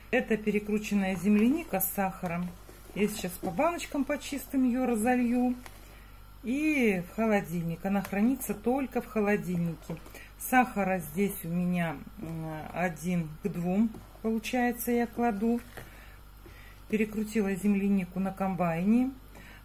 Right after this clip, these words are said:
Добавила сахара один к двум, то есть на килограмм земляники два килограмма сахара. Постояла ночью у меня земляника.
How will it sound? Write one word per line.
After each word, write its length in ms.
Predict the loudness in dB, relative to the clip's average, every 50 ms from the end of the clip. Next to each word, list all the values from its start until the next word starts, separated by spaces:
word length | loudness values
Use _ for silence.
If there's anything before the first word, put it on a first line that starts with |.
| -4
Добавила 680 | 0 2 2 4 4 4 4 4 4 2 2 0 0 -2 -2
сахара 540 | 0 0 0 0 0 2 2 4 4 2 2 0
один 360 | 0 0 2 4 4 4 4
к 60 | 2
двум, 320 | 0 0 2 4 4 4 4
то 120 | 4 2
есть 160 | 0 2 2
на 100 | 0 0
килограмм 680 | 0 2 2 2 2 2 0 0 0 0 0 0 -2 -4 -10 -18 -20 -20 -18 -14
земляники 680 | -10 -2 2 4 4 4 4 4 4 4 4 4 2 -2
два 220 | 0 2 2 2
килограмма 540 | 2 2 0 0 0 0 2 2 2 2 2
сахара. 540 | 0 -2 -2 -2 -2 -4 -6 -8 -8 -8 -8 -8 -8
Постояла 560 | -8 -2 2 4 4 6 6 6 4 4 2
ночью 400 | 2 2 0 -2 0 2 4 4
у 40 | 6
меня 140 | 6 4
земляника. 760 | 4 4 4 4 4 4 4 4 4 4 2 2 0 0 0